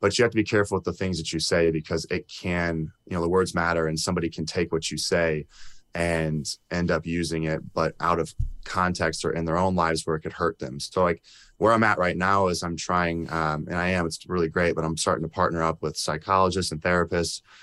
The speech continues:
I'm going to therapy. Uh, so I'm starting to just become more well-versed and,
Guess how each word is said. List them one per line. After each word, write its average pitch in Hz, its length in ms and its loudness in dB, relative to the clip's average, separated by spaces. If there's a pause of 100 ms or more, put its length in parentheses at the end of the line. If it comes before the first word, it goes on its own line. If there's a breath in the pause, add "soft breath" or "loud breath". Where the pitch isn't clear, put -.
(220 loud breath)
I'm 80 60 -6
going 101 280 4
to 95 60 2
therapy. 90 640 2 (400 soft breath)
Uh, 85 300 2
so 101 160 2
I'm 95 100 4
starting 101 300 2
to 90 80 -4
just 87 280 -4
become 92 260 -2
more 87 160 2
well-versed 82 580 4
and, 78 340 -2